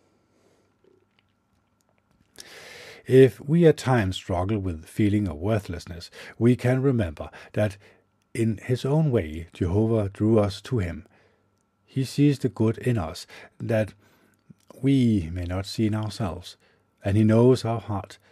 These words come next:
So we can trust him when he says that we are precious. Before learning the truth,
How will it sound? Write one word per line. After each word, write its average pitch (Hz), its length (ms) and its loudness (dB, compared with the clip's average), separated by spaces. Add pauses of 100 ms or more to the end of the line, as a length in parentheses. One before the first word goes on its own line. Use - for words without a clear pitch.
(500)
So 90 240 -4
we 120 200 4
can 120 160 0
trust 117 340 0
him 110 400 0 (220)
when 110 200 0
he 117 180 -4
says 107 460 -2 (220)
that 98 180 -6 (220)
we 104 160 0
are 98 100 -2
precious. - 560 -10 (2500)
Before 107 400 -2
learning 110 300 4
the 120 80 -2
truth, - 380 -10